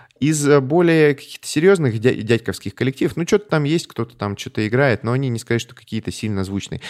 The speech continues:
Почему я сказал об этом в контексте Екатеринбурга? Потому что я наблюдаю за их городом, наблюдаю за активными участниками там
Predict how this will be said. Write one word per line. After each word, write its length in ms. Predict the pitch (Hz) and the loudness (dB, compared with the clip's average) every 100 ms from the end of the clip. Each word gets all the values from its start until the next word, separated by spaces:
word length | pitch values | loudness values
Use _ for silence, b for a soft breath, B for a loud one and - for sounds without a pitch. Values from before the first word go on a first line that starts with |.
| B | B
Почему 240 | - 165 208 | -2 2 4
я 60 | |
сказал 280 | 202 139 160 | 2 2 4
об 80 | 151 | 4
этом 140 | 147 127 | 0 0
в 40 | |
контексте 460 | 135 131 143 - 127 | 0 0 0 0 -2
Екатеринбурга? 680 | 127 123 120 131 190 214 | -2 -2 0 0 0 0
Потому 240 | 135 104 113 | -2 -2 -4
что 160 | - | -2
я 140 | 110 117 | 0 0
наблюдаю 440 | 107 101 107 101 | -2 -2 0 2
за 120 | 92 | 0
их 140 | 113 107 | -2 0
городом, 640 | 123 156 160 175 147 123 | 2 2 2 0 -2 -2
наблюдаю 440 | 107 104 110 113 104 | -2 -2 2 4 4
за 100 | 107 | 2
активными 680 | 110 - 107 104 98 95 92 | -2 -4 -6 -4 -2 -2 -2
участниками 680 | - - 110 - 85 92 92 | -4 -2 -2 -2 -8 -10 -6
там 300 | 135 165 | -2 -2